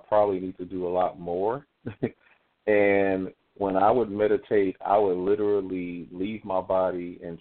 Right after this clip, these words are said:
travel up, and, and I've always had this thing of flying. All my life has been,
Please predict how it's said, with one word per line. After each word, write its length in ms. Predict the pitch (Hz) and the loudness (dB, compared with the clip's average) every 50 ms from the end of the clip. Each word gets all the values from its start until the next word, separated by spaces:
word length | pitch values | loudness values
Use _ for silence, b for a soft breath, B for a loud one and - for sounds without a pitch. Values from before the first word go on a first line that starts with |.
| - - | -6 -2
travel 580 | 104 98 95 95 92 98 90 87 95 92 95 | 0 2 2 0 -2 -2 -6 -4 -2 -2 -2
up, 120 | 87 - _ _ - | -2 -4 _ _ -8
and, 260 | 90 87 85 82 80 - | -4 -4 -4 -4 -6 -10
and 160 | 85 85 82 85 | -10 -8 -4 -2
I've 180 | 87 90 90 | -2 0 2
always 260 | 95 98 98 104 101 - | 2 2 2 2 -2 -4
had 200 | - 104 95 95 | -6 -6 -6 -6
this 100 | 95 92 - _ - | -8 -12 -12 _ -12
thing 240 | 98 98 95 85 | -10 -10 -8 -10
of 100 | 85 82 _ _ | -10 -14 _ _
flying. 480 | - 98 95 95 90 87 82 76 73 80 | -8 -6 -4 -4 -4 -6 -8 -10 -14 -14
All 260 | - 80 87 92 95 | -8 -4 -2 -2 -2
my 120 | 95 95 90 | 0 -2 -2
life 300 | 92 90 87 87 85 - - | 0 0 0 -2 -2 -6 -8
has 80 | 90 87 | -14 -12
been, 460 | 90 90 87 87 85 85 80 80 80 | -8 -8 -6 -6 -6 -6 -8 -10 -14